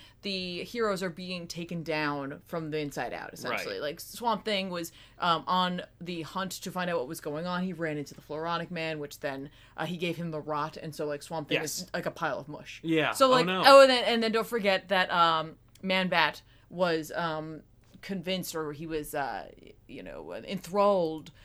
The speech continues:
Speaker 1: to, um, believe that he should prove to everybody that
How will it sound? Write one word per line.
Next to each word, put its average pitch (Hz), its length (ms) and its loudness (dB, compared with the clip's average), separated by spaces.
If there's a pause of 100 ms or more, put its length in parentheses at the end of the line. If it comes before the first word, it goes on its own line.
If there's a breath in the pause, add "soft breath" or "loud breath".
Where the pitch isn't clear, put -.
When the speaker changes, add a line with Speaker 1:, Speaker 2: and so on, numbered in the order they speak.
(240 loud breath)
Speaker 1:
to, 170 400 -2
um, 156 480 0 (540)
believe 196 380 -2
that 175 140 -2
he 175 200 -8
should 156 560 -6
prove 214 260 -4
to 185 80 -2
everybody 160 480 -2
that 135 420 -6